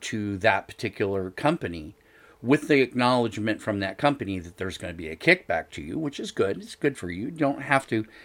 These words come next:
doesn't have to be financial, right? It could just be a trading of, of, of clientele. Uh, these types of things happen all the time.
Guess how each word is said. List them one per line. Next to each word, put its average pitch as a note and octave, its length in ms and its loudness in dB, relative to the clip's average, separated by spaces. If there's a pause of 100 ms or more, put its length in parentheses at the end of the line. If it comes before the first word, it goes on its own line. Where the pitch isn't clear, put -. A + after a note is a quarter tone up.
doesn't B2+ 260 6
have D3+ 200 4
to D#3+ 60 -12
be E3+ 180 0
financial, C3+ 840 4 (600)
right? F#2+ 320 -4 (240)
It F#2+ 80 -6
could G#2 140 -4
just A2 280 2
be A#2+ 240 2
a A2+ 100 0
trading B2+ 520 2
of, A#2 280 -2 (440)
of, A2+ 180 2 (220)
of G#2+ 160 -4
clientele. D#3+ 640 0 (340)
Uh, G#2+ 100 -4 (100)
these A#2 360 -6 (140)
types B2+ 280 4
of B2 80 -8
things B2 200 -2
happen G2+ 400 -4 (380)
all G2+ 180 0
the F#2+ 100 -4
time. C3 420 -4